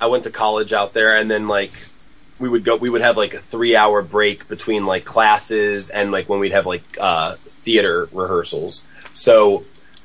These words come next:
um, we'd go to C C's. Me and my buddy Trent. Trent is a big dude, and back then I was a pretty big dude too. And, like, we would kill, I swear to you,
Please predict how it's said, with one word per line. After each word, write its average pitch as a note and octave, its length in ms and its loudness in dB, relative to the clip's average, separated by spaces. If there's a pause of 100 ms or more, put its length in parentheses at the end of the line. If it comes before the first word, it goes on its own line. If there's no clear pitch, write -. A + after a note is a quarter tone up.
(160)
um, F2+ 520 2 (920)
we'd C3 140 -2
go D3+ 120 6
to D3 80 4
C C#3+ 220 -2
C's. G#2+ 300 -6
Me B2+ 80 4
and C#3 80 6
my C3 120 4
buddy A#2+ 240 2
Trent. - 440 -2
Trent C#3 320 -2
is A2 120 -8
a F#2 140 -2 (200)
big A2+ 320 0
dude, A2 280 2
and F#2+ 120 -4
back D3+ 220 2
then C#3 160 4
I A#2 80 4
was B2 140 -2
a F2+ 60 -14
pretty B2 420 -2
big G2+ 340 -8
dude G2+ 320 -10
too. F#2+ 400 -4 (600)
And, A2+ 380 4
like, G#2 340 -2 (140)
we C3 180 -2
would D#3 260 -4
kill, G2 540 2 (160)
I G2+ 140 -2
swear A#2 800 0
to G#2 80 -2
you, E2 400 -6